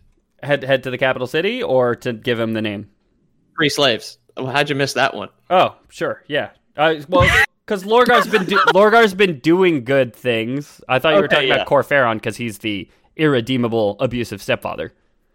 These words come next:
Speaker 2: Oh, no, no, no,
Speaker 1: Lorgar,
Speaker 2: I'm just, like
Speaker 1: Lorgar's been fine. The worst thing Lorgar has done is protect Corferon, his abuser.
Speaker 2: Right, which
Speaker 1: Which
Speaker 2: is not necessarily his fault.
Speaker 1: Yeah, you can't, you can't, you can't blame an abused person for doing that,
Speaker 2: Right.
Speaker 1: of course. So after a fiery sermon before the city gates,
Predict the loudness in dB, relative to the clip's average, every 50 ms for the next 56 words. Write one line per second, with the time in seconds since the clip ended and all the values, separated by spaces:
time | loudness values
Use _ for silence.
0 | _ _ _ 2 4 4 4 2 2 2 2 2 2 2 2 4 4 4 4 4
1 | 4 2 2 2 2 2 4 4 2 2 0 -2 -2 0 -2 -4 -4 -2 0 0
2 | 2 2 2 2 2 2 0 0 0 0 2 2 2 2 4 2 2 2 2 0
3 | -2 -2 0 0 0 0 0 -2 -4 -8 -12 _ _ -6 -6 -6 -6 -4 -4 -4
4 | -2 0 -2 -2 -2 -4 -8 -16 _ _ _ -4 -2 -2 0 0 2 2 4 4
5 | 2 2 -2 -4 -8 -10 _ _ _ _ _ -6 -4 -4 -4 -4 -4 -8 -8 -10
6 | -14 -18 -20 _ _ _ _ _ _ _ _ _ _ _ _ _ -2 -2 -2 -2
7 | -2 -4 -4 -2 0 2 0 2 2 0 0 0 0 -2 -4 -6 -4 -2 0 0
8 | 0 0 -2 -6 -10 -12 -10 -2 -2 0 0 0 -4 -8 -12 -8 -2 2 2 4
9 | 4 2 0 -2 -4 -4 -6 -6 -6 -4 -4 -4 -4 -4 -6 -4 -2 -2 -2 -2
10 | -2 -2 -2 -2 -2 -4 -8 -12 _ _ -6 -6 -4 -4 -6 -8 -8 -8 -12 -14
11 | -12 -12 -16 -12 -10 -4 -2 0 0 0 -2 -4 -8 -10 -6 -6 -6 -6 -6 -10
12 | -12 -12 -12 -14 -14 _ _ _ _ _ _ _ _ _ _ _ _ _ _ _
13 | _ _ _ _ -20 -20 -18 -4 0 0 2 2 2 0 0 0 0 2 2 2
14 | 2 0 -2 -4 -4 -4 -4 -4 -6 -8 -8 -8 -8 -8 -8 -8 -8 -8 -6 -6
15 | -6 -6 -6 -10 -14 -20 _